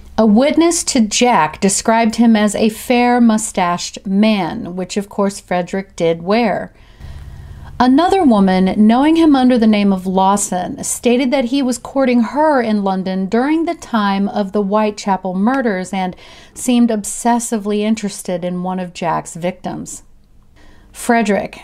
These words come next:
after arriving back in Melbourne, asked a jeweler to clean a pair of blood-stained surgical dissecting knives, which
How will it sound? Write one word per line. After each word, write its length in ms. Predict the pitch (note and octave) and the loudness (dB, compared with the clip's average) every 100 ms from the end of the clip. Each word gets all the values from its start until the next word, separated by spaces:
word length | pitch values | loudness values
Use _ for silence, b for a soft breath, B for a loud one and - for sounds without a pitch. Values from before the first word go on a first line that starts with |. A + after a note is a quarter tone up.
| - | -2
after 360 | G#3+ G#3+ A#3+ | -2 2 2
arriving 480 | A#3 A3+ A#3 A#3 A#3 | 2 2 2 4 2
back 320 | G#3 G#3 G3+ | 4 0 0
in 160 | G#3+ G#3 | 0 2
Melbourne, 520 | G#3 A3+ G#3 E3+ E3+ - | 2 0 0 -6 -10 -6
asked 380 | G#3 B3 - | -2 -2 -4
a 80 | C#4+ | -8
jeweler 500 | A#3+ C#4+ D#4 C4 F#3+ | -6 -6 -2 -2 -2
to 160 | F#3+ A3+ | -4 -8
clean 300 | - C4+ C#4+ | -4 -2 -2
a 60 | |
pair 340 | D#4 A#3+ A3+ A3 | -2 -2 0 0
of 260 | G#3 F#3+ | -2 -4
blood-stained 1080 | G#3 A3 A#3 A#3 A3 - - G#3+ G#3+ G#3+ - | -2 2 2 0 -4 -8 -4 -2 0 -2 -4
surgical 680 | - - B3 A#3+ C#4+ C#4+ C#4 | -8 -2 -2 -2 -6 -4 -4
dissecting 880 | A#3+ A#3+ A3 - G#3 G#3+ A3 G#3+ G#3 | 0 0 0 -2 -4 -2 0 2 2
knives, 580 | G#3 G#3+ E3 D#3+ D#3+ E3+ | 2 2 0 -4 -8 -6
which 280 | E3 E3 | -6 -6